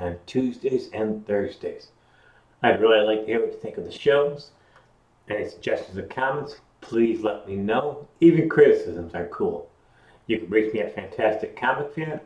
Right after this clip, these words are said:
all one word, at gmail dot com. And now, on to today's episode. Growing up, my local A B C affiliate on Sunday mornings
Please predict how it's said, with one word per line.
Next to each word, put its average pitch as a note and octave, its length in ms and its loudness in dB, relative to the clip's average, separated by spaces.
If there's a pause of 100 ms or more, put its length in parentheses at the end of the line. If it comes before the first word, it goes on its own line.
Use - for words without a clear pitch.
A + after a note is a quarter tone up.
(100)
all A#2 340 2
one G#2 300 -6
word, C#3+ 400 0 (560)
at G#2+ 280 -2
gmail A2+ 500 0
dot - 260 2
com. C#3 460 -4 (1040)
And F2+ 180 -8
now, C3+ 400 0 (240)
on E3 240 0
to - 100 -8
today's A2+ 440 2
episode. - 500 -10 (3750)
Growing C#3+ 440 0
up, - 400 -6 (320)
my B2 220 -2
local C3 400 -8
A A#2 100 -6
B A2+ 160 -10
C - 180 -10
affiliate A2 640 -8 (840)
on A2+ 120 -8
Sunday B2+ 380 -6
mornings A2 640 -10